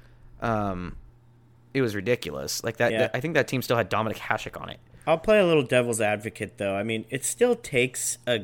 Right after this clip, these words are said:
Speaker 2: a good coach to get a team of stars to play together and well.
Speaker 1: Sure, but, like, it's, I don't know. Like, I, I like John Cooper's attitude on it. Like, he chewed gum. Like, he's got,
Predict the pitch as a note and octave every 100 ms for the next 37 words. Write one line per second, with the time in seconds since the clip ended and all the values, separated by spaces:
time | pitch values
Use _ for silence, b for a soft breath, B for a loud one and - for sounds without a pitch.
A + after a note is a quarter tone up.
0 | - - G#2+ - - A2+ - A2 G2+ -
1 | - G#2 F2+ G#2+ G2+ G2 - - G#2+ G2+
2 | F#2+ F2+ - - G2+ F#2 F2+ - - -
3 | - - C#3+ F#2+ F#2 - - B1+ C2+ A#1
4 | B1 B1+ A1 G1+ - - - - C3+ -
5 | - B3 D3+ D#3+ - - - C#3+ C#3+ D3+
6 | D3+ D3+ - - - C3+ B2+ G2+ F2+ F#2
7 | B2 B2+ C3 - B B B B B -
8 | D#3 F3 D#3+ D#3+ D3+ D3 - C#3+ B2+ A#2
9 | G#2+ G2+ G#2 F2+ F2+ G2+ G#2+ A2+ - B2
10 | G2+ G2+ E2 - - A#2+ - - - -
11 | - - D#3+ C#3 C#3+ C#3 C#3+